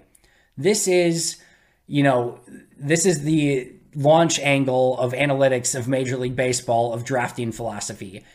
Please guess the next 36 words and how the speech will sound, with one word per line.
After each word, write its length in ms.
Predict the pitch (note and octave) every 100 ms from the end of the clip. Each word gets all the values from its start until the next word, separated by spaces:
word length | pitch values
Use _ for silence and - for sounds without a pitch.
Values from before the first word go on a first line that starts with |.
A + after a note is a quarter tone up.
| _
And 100 | C#3
it 140 | C#3 C#3
seems 300 | A3 B3+ -
to 80 |
be 120 | F#3 G3
that 120 | E3
he 100 | D#3
does 260 | C#3 C#3+ D3+
it 220 | C#3 -
basically 480 | C3+ C#3 D3 C#3+ C3+
in 80 |
the 60 | B2
first 340 | B2 B2+ A#2+
round. 340 | B2+ G#2 F#2+ G#2 - _
If 160 | C#3 B2+
you 120 | G#3
look 200 | B3 A#3
at 100 | A3+
the 60 | E3+
players 360 | E3+ E3 D#3+
that 100 | D#3
he's 120 | C#3
drafted 400 | C3 C3+ C3 C#3
in 100 | B2+
the 60 | B2
first 300 | B2+ B2 -
round, 300 | B2+ G#2+ G#2
from 360 | - B2+ A#2+ A#2+ -
Jaire 280 | - C#3 E3
Alexander, 580 | E3 D#3 C3+ C#3 C3 B2+
Rashawn 440 | A2+ - C#3+ C#3+
Gary, 480 | B2+ C3 A#2+ A#2+ A#2+ - _
Darnell 320 | C3+ C#3+ D3+
Savage, 640 | D3 C#3 A#2+ B2 A#2 A#2 -
Jordan 380 | C#3 C#3+ D3+ C#3
Love, 460 | A#2+ A#2 A#2 A#2+